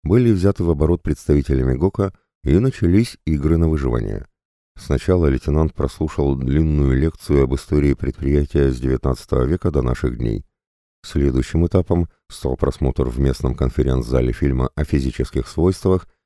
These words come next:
и химической обработке добываемых металлов. Горнообогатительный комбинат обогащал не только руду, но и интеллект лейтенанта – методично загружая ему в голову многочисленные знания об извлечении, модификации, производстве,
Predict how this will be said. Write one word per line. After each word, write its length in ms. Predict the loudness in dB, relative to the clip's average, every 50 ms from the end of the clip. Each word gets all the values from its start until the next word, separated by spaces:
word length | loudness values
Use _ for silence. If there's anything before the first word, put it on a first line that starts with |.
| _ _ -2
и 120 | 0 0
химической 600 | 0 0 0 2 2 2 2 2 -2 -2 0 0 0
обработке 520 | 2 2 0 0 0 0 0 0 0 -2
добываемых 640 | 0 0 -2 -2 0 0 0 0 0 0 -2 -4 -4
металлов. 460 | -6 -6 -4 -4 -4 -4 -4 -6 -8 -14 _ _ _ _ _ _ _ _ _ _ _ -6
Горнообогатительный 1120 | -2 0 2 2 2 2 0 0 0 0 0 0 0 0 -2 -4 -2 0 0 0 0 0
комбинат 500 | 0 -2 -2 0 0 0 0 0 0 0
обогащал 540 | -2 -2 -2 -2 0 -2 -2 0 0 0 0
не 100 | 0 0
только 300 | 0 -2 -4 -4 -2 -2
руду, 340 | -2 -2 -2 -2 -4 -4 -6 _ _ _ _ _ _ -2
но 180 | 2 4 4 6
и 120 | 6 4
интеллект 380 | 2 2 2 2 2 2 2 0
лейтенанта – 640 | -2 -2 0 0 0 2 2 0 0 0 0 -2 -2 -4 _ _ _ -4 -4
методично 540 | -2 0 0 0 0 -2 -4 -2 0 0 0
загружая 540 | 0 -2 -2 -2 -2 0 0 2 2 2 2
ему 220 | 2 2 0 0
в 80 | -2 -2
голову 420 | -2 -2 0 0 0 0 0 0
многочисленные 720 | 0 0 0 2 0 0 -2 -2 -4 -2 0 0 2 2 0
знания 480 | 0 0 0 2 2 2 0 0 -2 -4 -4
об 140 | -4 -4 -2
извлечении, 720 | -2 -2 -2 -4 -4 -2 0 2 2 2 2 2 2 0 0
модификации, 920 | 0 -2 -2 -2 -2 -4 -4 -2 0 0 -2 -2 -4 -4 -2 0 0 0
производстве, 840 | -2 -2 0 0 0 0 0 0 0 0 -2 -2 -2 -2 -2 -2